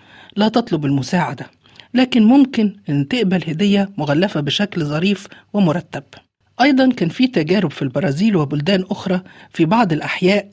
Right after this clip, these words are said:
السكان تشاركوا في وضع تلاجة في مدخل بناية يوضع فيها أكل مكتوب عليه تاريخ الطبخ،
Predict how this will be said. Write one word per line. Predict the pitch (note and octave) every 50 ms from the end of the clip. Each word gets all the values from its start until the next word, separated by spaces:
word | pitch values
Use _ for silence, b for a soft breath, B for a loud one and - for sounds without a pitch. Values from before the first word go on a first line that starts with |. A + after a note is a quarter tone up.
| _ _ -
السكان | D3+ - - A3 - - - D4+ D4+ D4 C#4 B3
تشاركوا | G#3 E3+ - B3 B3 B3 - - - A#3 A3 G#3+ - _ _
في | - F3
وضع | E3 G#3+ C4 B3+ G3+ F3
تلاجة | D3 - C#3+ C#3 C#3 E3+ G#3 G#3+ F#3 E3 E3
في | - - D3+
مدخل | D#3 G3 - - - D#3+ C#3+
بناية | C#3+ D3+ D3 E3 G3 G#3+ G#3 G#3 G3+ G3+ B B B B B B B B
يوضع | G#3 B3+ C4 A3+ F#3 D#3+
فيها | D3 - - A3+ F#3 F3+ - -
أكل | G#3+ A3+ - - - F3 F3+
مكتوب | D#3+ - - - C#4+ B3 G#3+
عليه | F#3 E3 F3+ G#3
تاريخ | G#3 G#3 - D#3+ A3+ A3 - E3+
الطبخ، | D3 - - C3+ - - - - - -